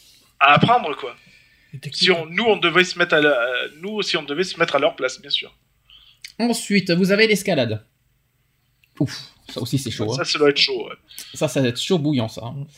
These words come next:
Speaker 3: Alors le foot, euh, vous avez du, euh, plusieurs foot. Vous avez le foot fauteuil, le football à cinq qui est pratiqué par les athlètes malvoyants ou non-voyants, et vous avez le football à sept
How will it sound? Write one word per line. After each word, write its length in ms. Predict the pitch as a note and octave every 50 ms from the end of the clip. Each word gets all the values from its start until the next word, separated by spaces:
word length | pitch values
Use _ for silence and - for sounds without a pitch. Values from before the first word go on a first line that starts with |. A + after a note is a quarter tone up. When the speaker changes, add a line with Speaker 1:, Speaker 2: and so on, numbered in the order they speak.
| - - - - - - - - - - - -
Speaker 3:
Alors 200 | C3+ D#3+ F3+ G#3
le 60 | A#3 A#3
foot, 280 | - - D4+ D4 - - -
euh, 80 | - G#3
vous 140 | F#3+ G3 G#3+
avez 80 | A3+
du, 180 | G3+ G3+ A3 G#3
euh, 120 | G3 F3+
plusieurs 320 | F3 - A#3+ A3+ A#3 - -
foot. 160 | - D#3 C#3
Vous 60 | D3
avez 180 | D#3+ F#3 G3+ G#3
le 100 | G3 F#3
foot 320 | F#3+ - - D#4+ - -
fauteuil, 420 | - - A3 G#3+ - E3 C#3 B2 A#2+
le 100 | A#2+ B2
football 500 | C#3 - - - D4+ C4+ A3+ A#3+ A#3+ A3
à 60 | G3
cinq 300 | F#3 F#3 - F3+ E3 D3+
qui 100 | C#3 -
est 40 | C#3 C3+
pratiqué 420 | - D3+ D3 - D#3+ - D#3+ D3+
par 140 | - E3 B2+
les 120 | C3 C#3+
athlètes 360 | D3 C#3+ - D3 C#3+ C#3+ -
malvoyants 580 | C#3 B2 B2 B2+ B2+ C3+ C3 C#3+ D3 C#3 C#3+ C#3+
ou 80 | C3 A#2+
non-voyants, 480 | A#2 A#2 A2+ B2 D3 E3 G3+ C4 D4 -
et 100 | A3+ A#3
vous 120 | G#3 G3+ G#3+
avez 160 | A3+ G#3 G#3
le 100 | F3+ E3+
football 400 | E3+ - - D#4 B3 A3+ A#3+ G#3+
à 60 | F3+ E3+
sept 340 | - - A#3+ B3 B3 -